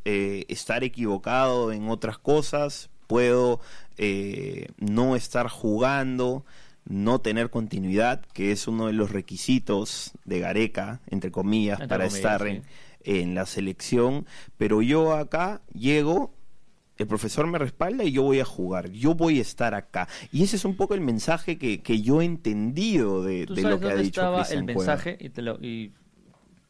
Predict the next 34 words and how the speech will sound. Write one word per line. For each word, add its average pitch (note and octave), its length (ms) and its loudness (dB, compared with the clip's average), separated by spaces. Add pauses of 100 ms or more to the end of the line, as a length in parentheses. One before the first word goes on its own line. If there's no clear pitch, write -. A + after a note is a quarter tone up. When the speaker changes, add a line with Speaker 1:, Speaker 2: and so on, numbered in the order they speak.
(360)
Speaker 2:
cu-, - 160 -10
no A#2+ 200 -8
sé B2+ 80 -6
si - 20 -2
estarás A#2 260 2
de A#2 60 2
acuerdo. B2+ 480 0 (140)
Speaker 1:
Ujú. A2+ 220 -2 (420)
Speaker 2:
No A#3 140 0
es B3+ 100 2
muy B3+ 160 -4
normal G3+ 420 0 (2250)
que D#3+ 440 0
conversaciones E3 640 0
como E3+ 220 -2
las C#3+ 140 0
que E3+ 80 0
hoy E3+ 60 2
día F#3 160 4
han F3+ 100 0
tenido E3+ 360 0
Cueva F3 360 4
y D3+ 40 4
Gareca C#3 500 2
en A#2+ 80 -4
la G#2+ 100 0
cancha D3 440 -2 (1600)
sean D#3+ 360 0
al C3+ 120 2
frente D#3 240 -2
de C#3+ 40 -2
toda C#3+ 120 2
la C3 80 2
prensa. - 340 -8